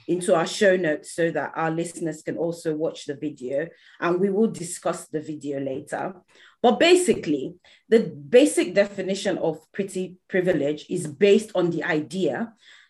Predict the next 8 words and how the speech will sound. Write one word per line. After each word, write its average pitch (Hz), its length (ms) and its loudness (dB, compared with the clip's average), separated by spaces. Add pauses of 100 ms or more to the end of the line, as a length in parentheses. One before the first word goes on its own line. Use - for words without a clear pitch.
(160)
that 175 380 2 (580)
people 254 380 0
are 180 120 2
deemed 196 480 -2
more 180 240 0
attractive 170 640 -6
by 151 120 -4
society, 165 960 -4